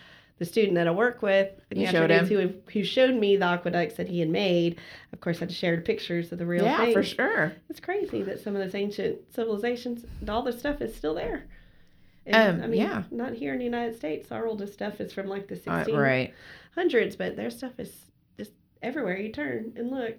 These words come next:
Speaker 1: is ancient stuff. But yeah, those aqueducts were really cool. And I think what was neat about her project with them, all the aqueducts were, had, of course, the similar arch shapes,
Speaker 2: Mm-hmm.
Speaker 1: but they all were different and made out of different material.
Speaker 2: Yeah,
Speaker 1: But
Speaker 2: so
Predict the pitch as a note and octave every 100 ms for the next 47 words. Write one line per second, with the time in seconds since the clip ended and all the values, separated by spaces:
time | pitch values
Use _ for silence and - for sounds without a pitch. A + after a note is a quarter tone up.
0 | - A3 G#3+ A3 A3+ - G#3+ F#3+ F#3+ G3
1 | G3+ F#3+ G#3 A3+ G#3+ F3+ F3+ G3+ F3+ F#3
2 | G#3 F3+ F3 F3+ F3+ F#3 F#3 G3 A2 E3
3 | E3 - _ - _ _ _ _ _ -
4 | F#3+ G#3 A3+ A3 F#3 F3 E3+ - - -
5 | F#3 F3+ F3 E3+ E3+ E3 - E3+ E3+ E3+
6 | F3 F3 F#3 F3 F3+ E3 - - E3 F3
7 | F3 F3+ E3 E3 - _ _ _ _ _
8 | F#3 F#3 F#3+ F3+ F3 G3+ F#3 E3 D#3 -
9 | G3 F#3+ - - _ E3+ D#3 - G3 D#3
10 | D#3+ E3+ G3 F#3+ F#3+ F#3+ F3+ E3 G3 F#3
11 | F3 F3 F3 F3 E3+ E3 E3 F#3 F#3 F3
12 | D#3+ - _ _ _ _ _ _ - F3
13 | G#3+ G3 E3+ D#3+ D3+ D#3+ E3 G3+ G3 G3
14 | - F#3+ G3+ G3+ G3